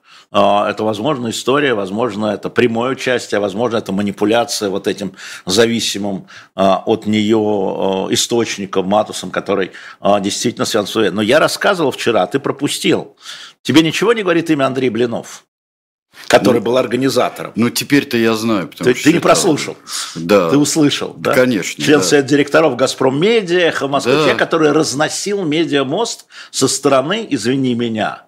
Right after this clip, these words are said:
Speaker 1: Коха Альфреда Ингольча и был на связи с Федеральной службой безопасности.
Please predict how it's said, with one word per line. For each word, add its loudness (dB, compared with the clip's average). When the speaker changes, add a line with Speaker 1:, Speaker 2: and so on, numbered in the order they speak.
Speaker 1:
Коха 4
Альфреда 0
Ингольча -6
и 0
был 4
на -2
связи -2
с -8
Федеральной 0
службой -2
безопасности. -2